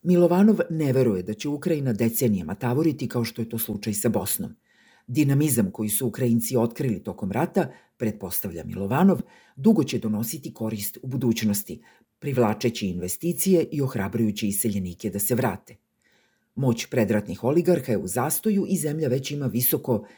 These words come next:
diversifikovanu ekonomiju, čija je snaga u poljoprivredi, tehnologiji, čeliku i nekoliko drugih sektora. Što je još važnije, Milovanov tvrdi da je izvanredan i neočekivan tok rata od februara promenio položaj Ukrajine u svetu.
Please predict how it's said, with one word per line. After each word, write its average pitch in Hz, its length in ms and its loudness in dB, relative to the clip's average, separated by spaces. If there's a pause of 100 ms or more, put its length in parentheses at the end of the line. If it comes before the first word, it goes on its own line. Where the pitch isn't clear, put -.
(140)
diversifikovanu 110 920 -2
ekonomiju, 123 680 2 (240)
čija 170 180 2
je 123 60 2
snaga 110 380 -2
u - 100 -6
poljoprivredi, 147 760 -2
tehnologiji, 123 760 0
čeliku 156 480 0 (220)
i 151 100 -4
nekoliko 131 440 0
drugih 95 320 -4
sektora. 87 480 -8 (440)
Što - 200 -8
je 151 80 0
još 143 200 -2
važnije, 127 520 4 (200)
Milovanov 120 520 -2
tvrdi 175 340 -2
da 165 120 -2
je 139 320 -2
izvanredan 143 800 2
i 165 80 -4
neočekivan 143 640 -4
tok 107 220 -6
rata 117 300 -6
od - 180 -10
februara 170 540 -2 (280)
promenio 151 520 2
položaj 117 460 -4
Ukrajine 104 400 -2
u 98 60 -4
svetu. 98 440 -4